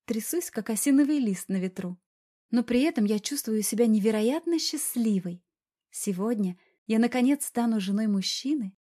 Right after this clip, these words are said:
которого очень сильно люблю. На мне шикарное платье, прическа и макияж от мастера —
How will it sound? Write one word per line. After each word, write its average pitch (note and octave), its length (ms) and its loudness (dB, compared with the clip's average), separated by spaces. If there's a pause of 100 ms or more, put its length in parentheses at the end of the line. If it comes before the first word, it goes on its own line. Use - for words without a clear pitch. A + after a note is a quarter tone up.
(180)
которого G3+ 580 -2
очень A#3+ 480 -4
сильно F#3 760 -2
люблю. F3+ 680 -2 (500)
На A3 160 0
мне B3+ 280 6
шикарное B3+ 720 -2
платье, F3+ 720 -6 (320)
прическа B3 500 -4
и A#3 40 2
макияж A#3 460 -2
от A3+ 120 -6
мастера — A3 580 -4